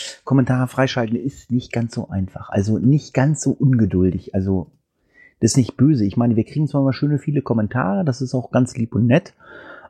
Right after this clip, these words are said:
Und, ähm, könnt ihr auch immer nach wie vor weiterschreiben, genauso wie ihr uns auch mit bei iTunes, äh, wie Klaus so schön sagt, äh,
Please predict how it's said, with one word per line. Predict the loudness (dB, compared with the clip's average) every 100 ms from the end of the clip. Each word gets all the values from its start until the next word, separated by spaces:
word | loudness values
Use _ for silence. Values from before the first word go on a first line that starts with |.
| _
Und, | 2 4 2
ähm, | 0 0 0 2 0 -2 -8 -20 _ -12 2
könnt | 2 2
ihr | -4
auch |
immer | -4 -4
nach | -4 -6
wie | -10
vor | -8 -6
weiterschreiben, | -4 -4 -6 -4 -2
genauso | 0 0 0
wie | 0
ihr |
uns | 0 -2
auch | -2
mit | -2 -2 -2
bei | -2 0
iTunes, | 0 0 2 2 2 0
äh, | 0 2 4
wie | 2
Klaus | 2 2 2
so |
schön | -2 -2
sagt, | -2 -4 -2
äh, | 0 0